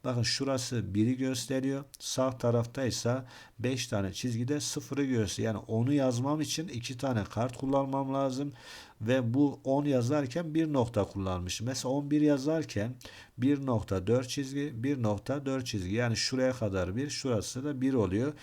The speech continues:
On iki yazarken bir nokta olan yer bir. E, iki yazarken şuradaki kartı kullanıyoruz. Bu da on iki. Demek bu şekilde biz iki basamaklı sayılar oluşturacağız.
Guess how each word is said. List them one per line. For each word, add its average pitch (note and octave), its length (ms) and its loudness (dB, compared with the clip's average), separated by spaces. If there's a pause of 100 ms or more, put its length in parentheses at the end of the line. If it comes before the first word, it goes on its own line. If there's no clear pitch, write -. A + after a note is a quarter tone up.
(260)
On C#3 160 2
iki D#3 240 -2
yazarken C#3+ 840 0
bir D3 280 2 (280)
nokta G#2 360 -2
olan G2+ 260 2
yer F#2 480 -2
bir. A#2 360 -2 (420)
E, G2 180 -2
iki A#2 300 -4
yazarken C3+ 580 0
şuradaki C3 520 -2
kartı G2+ 380 -4
kullanıyoruz. G2+ 640 -2
Bu C3 80 -8
da C3+ 100 -2
on B2 180 0
iki. F#2 380 -4
Demek C#3+ 300 -4
bu E3 80 -8
şekilde A#2+ 540 -2
biz C#3+ 120 -2
iki C3 200 -4
basamaklı A2 520 2
sayılar C3+ 500 2
oluşturacağız. B2 760 0